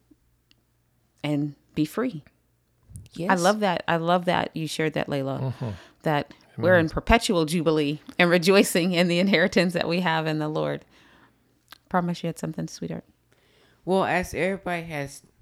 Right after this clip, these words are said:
Speaker 4: I'll make this quick because of the sake of time. Everybody has mentioned so far,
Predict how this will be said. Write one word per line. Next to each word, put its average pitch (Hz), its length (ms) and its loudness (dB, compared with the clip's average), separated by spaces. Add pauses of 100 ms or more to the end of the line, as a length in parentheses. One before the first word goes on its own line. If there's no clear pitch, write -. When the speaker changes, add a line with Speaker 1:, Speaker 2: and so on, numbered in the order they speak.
(160)
Speaker 4:
I'll 156 160 0
make 156 220 -4
this 117 100 -16
quick 147 240 -10
because - 340 -10
of - 60 -14
the 127 100 -4
sake 135 280 -6
of 117 120 -10
time. 127 500 -4
Everybody 165 460 4
has 147 200 -4
mentioned 170 360 -2
so 143 220 0
far, 131 540 2